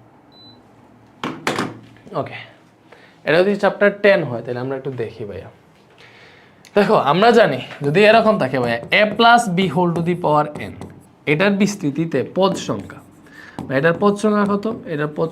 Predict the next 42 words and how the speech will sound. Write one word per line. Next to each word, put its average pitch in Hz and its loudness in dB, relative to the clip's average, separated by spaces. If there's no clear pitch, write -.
সংখ্যা 170 -4
হচ্ছে 160 -8
ভাইয়া, 120 -4
এখানে 170 0
যা 160 4
থাকবে 160 -4
এটার 139 -6
সাথে 139 -8
এক 127 -6
যোগ 143 -10
করবা। 113 -14
এটা, 127 -8
এটা 139 -4
পদ 151 -6
সংখ্যা 165 -6
কি? 143 -6
n - -6
plus 113 -8
one। 95 -18
পদ 160 -4
সংখ্যা 180 -4
কি? 196 -6
পদ 131 -8
সংখ্যা 131 -8
হচ্ছে 123 -8
n - -14
plus 104 -12
one। 107 -14
মনে 143 -4
থাকবে? 151 -6
বলো, 160 4
পদ 156 0
সংখ্যা 202 2
কি? 226 -2
পদ 156 -2
সংখ্যা 151 -6
হচ্ছে 147 -4
n - -14
plus 113 -12
one। - -20
তো - -10
এইটার 285 6